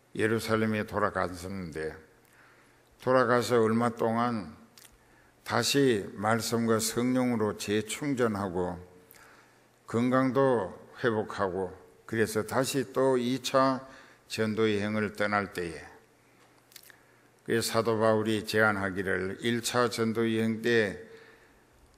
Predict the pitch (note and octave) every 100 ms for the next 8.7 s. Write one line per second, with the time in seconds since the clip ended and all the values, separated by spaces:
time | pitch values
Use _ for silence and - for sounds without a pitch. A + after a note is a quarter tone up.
0 | _ _ - - - B2+ C3 A#2 A2 A#2
1 | - A#2+ G#2 F#2+ G2+ A2 A#2+ B2 A#2 -
2 | G#2+ A2+ G#2+ G#2+ - A#2+ A#2+ A2 F#2+ G#2
3 | - A#2+ A#2+ B2 B2+ A#2 A2+ A#2 A#2+ A#2+
4 | B2+ A#2+ F#2+ F#2+ - - - - - _
5 | _ _ - - B2+ A#2+ A2 A2+ A#2+ G#2
6 | E2+ - _ _ _ _ - A2 A#2 B2+
7 | B2+ A2 G#2+ A2+ B2 A#2+ A#2+ C3+ B2+ -
8 | G2 G#2 G#2 A2 G2+ E2 -